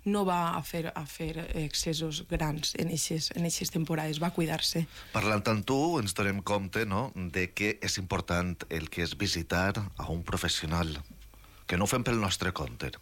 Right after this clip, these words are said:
Speaker 2: que per això, no?, teniu ahí una carrera, uns estudis, i que esteu per ajudar-nos.
Speaker 1: Correcte, i que al final és el que jo dic, normalment es, es tracta d'una educació alimentària, no de seguir una dieta. La gent encara té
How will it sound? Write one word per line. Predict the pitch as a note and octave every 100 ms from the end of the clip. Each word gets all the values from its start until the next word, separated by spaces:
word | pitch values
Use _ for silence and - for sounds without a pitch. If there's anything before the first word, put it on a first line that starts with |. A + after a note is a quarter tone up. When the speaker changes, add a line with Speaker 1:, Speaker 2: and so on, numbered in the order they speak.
| - - -
Speaker 2:
que | G#2 G#2
per | F2
això, | F#2 - A2
no?, | C#3 G#2+
teniu | - E2 E2
ahí | F#2
una | F#2 F#2
carrera, | F#2+ E2 F#2 C3+
uns | B2+ F2+
estudis, | E2+ F#2+ F2 B2+ - -
i | -
que | -
esteu | D2+
per | - D3
ajudar-nos. | - G#2 D#3 B2+ - - - -
Speaker 1:
Correcte, | - A3 A3+ B3
i | A3
que |
al | F3
final | F3+ F3+ F#3
és | G3
el | F#3+
que |
jo | F3+ E3+
dic, | G3+ B3+
normalment | A3+ F3 E3 E3 E3+ F#3
es, | F#3+ E3 -
es | F3 -
tracta | F3 G3 A#3
d'una | G#3+ G3
educació | F#3 F3 D3 -
alimentària, | G3+ F3+ E3 D3 G3+ G#3 F3 - -
no | G#3 A#3
de | B3+
seguir | - F3+ F3
una | E3
dieta. | D#3+ D#3+ D3+ E3
La |
gent | D#3 E3 F3
encara | G3 G3+ F#3
té | F#3